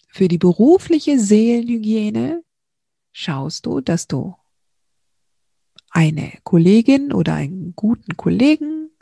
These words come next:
an der Hand hast, mit dem du dich hin und wieder austauschen kannst und zusätzlich bestenfalls einen Mentor. Wenn du jetzt keine Ahnung hast, wie du das machen sollst, verabrede dich, mach feste Termine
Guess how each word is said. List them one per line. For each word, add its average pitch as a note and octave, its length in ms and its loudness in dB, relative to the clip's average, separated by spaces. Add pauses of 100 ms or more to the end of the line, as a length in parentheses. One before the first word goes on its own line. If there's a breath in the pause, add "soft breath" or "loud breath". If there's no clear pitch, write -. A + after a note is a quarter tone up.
(260)
an A#3 180 -4
der A#3 120 2
Hand G#3+ 180 -2
hast, G#3 220 0
mit E3 160 -6
dem E3 140 -4
du F3+ 100 -4
dich F#3 200 -4
hin G#3+ 200 -4
und G3+ 100 -2
wieder - 260 0
austauschen A#3+ 540 0
kannst G#3+ 420 -6 (180)
und B3 400 0 (360)
zusätzlich E3 840 -2
bestenfalls - 640 -4
einen C#3+ 200 -4
Mentor. - 460 -8 (360 loud breath)
Wenn F#3+ 140 -4
du G3+ 60 -2
jetzt C4 420 0
keine C#4 260 0
Ahnung A3+ 300 -4
hast, G3+ 320 -4
wie F3+ 80 0
du E3+ 100 -2
das D#3 260 -8
machen B3 260 -2
sollst, - 480 -2 (1300 loud breath)
verabrede F#3+ 760 2
dich, - 300 -6
mach G3+ 180 -4
feste - 500 0
Termine F#3 840 -2